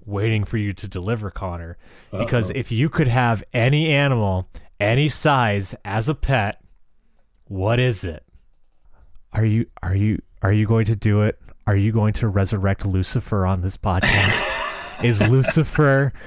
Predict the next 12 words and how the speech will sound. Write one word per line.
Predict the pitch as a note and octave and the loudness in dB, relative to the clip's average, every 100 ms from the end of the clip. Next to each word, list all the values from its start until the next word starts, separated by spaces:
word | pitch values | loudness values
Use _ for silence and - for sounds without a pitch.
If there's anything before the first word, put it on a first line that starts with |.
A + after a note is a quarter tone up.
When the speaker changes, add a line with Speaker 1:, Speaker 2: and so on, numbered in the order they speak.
| - - | -8 0
Speaker 1:
coming | C#3 C3+ D3 C#3 | 4 4 4 2
back | C3+ B2 - | 2 2 0
to | - D#3 | 0 2
life? | A#2+ A#2 A#2 B2+ - - - - - - - | 4 4 4 2 -2 -10 -18 -20 -20 -10 -4
Speaker 2:
Oh, | E2 E2 E2+ - E2 E2 E2 - - - | 0 2 2 2 0 0 -2 -6 -14 -4
um, | C3+ C#3 C#3 C#3 C#3 C#3 C#3 C#3+ F3+ _ - | 0 2 2 2 0 -2 -6 -10 -16 _ -10
I | A2 | -8
do | A2+ - C3+ C3+ | -8 -12 -12 -10
love | B2 G#2 G2+ G2 | -8 -6 -8 -6
me | G#2 F#2+ | -6 -4
a | |
Lucifer. | F#2 F2 F#2 - - - C3 | -8 -10 -12 -12 -14 -14 -16